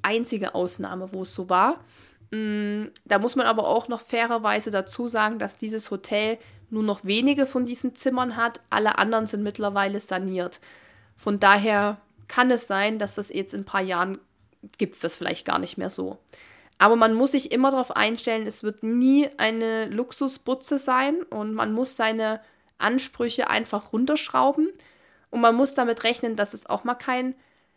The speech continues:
dass das warme Wasser vielleicht nicht so kommt, wie man will. Also da hatten wir jetzt gar keine Probleme mit, aber andere aus der Gruppe hatten irgendwie mal kein heißes Wasser oder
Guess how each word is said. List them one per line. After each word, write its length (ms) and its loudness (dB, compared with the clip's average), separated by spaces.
dass 220 -4
das 120 -6
warme 260 6
Wasser 280 2
vielleicht 260 -2
nicht 160 -2
so 100 -4
kommt, 340 -2
wie 100 -2
man 260 -4
will. 160 0
Also 260 -2
da 140 4
hatten 220 0
wir 80 0
jetzt 260 -8
gar 220 2
keine 260 2
Probleme 480 0
mit, 240 2
aber 300 -2
andere 340 0
aus 160 -4
der 120 -4
Gruppe 420 -2
hatten 220 -4
irgendwie 240 -4
mal 160 -4
kein 260 -6
heißes 400 -4
Wasser 360 -2
oder 320 -2